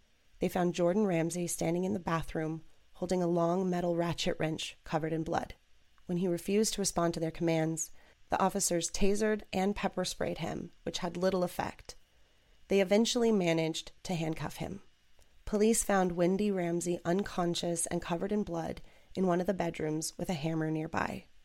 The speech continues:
Her face had been smashed, resulting in multiple fractures and damage to her eye and ear. Don Ramsey, Jordan's father,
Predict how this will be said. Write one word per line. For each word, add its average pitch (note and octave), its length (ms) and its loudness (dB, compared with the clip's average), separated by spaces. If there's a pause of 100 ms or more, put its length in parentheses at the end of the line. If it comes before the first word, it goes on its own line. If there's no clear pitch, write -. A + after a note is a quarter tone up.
(220)
Her G3+ 160 -4
face F3+ 260 4
had G3+ 140 0
been A#3 160 4
smashed, E3+ 640 -2 (120)
resulting F3+ 460 0
in E3+ 100 4
multiple E3+ 420 2
fractures E3+ 640 -2
and F3 220 0
damage E3 400 -2
to F3+ 120 -4
her F3 220 -4
eye D#3+ 360 -4
and D#3 200 -4
ear. E3 420 -6 (460)
Don F#3+ 280 6
Ramsey, E3+ 580 0 (280)
Jordan's E3+ 300 2
father, E3 480 -2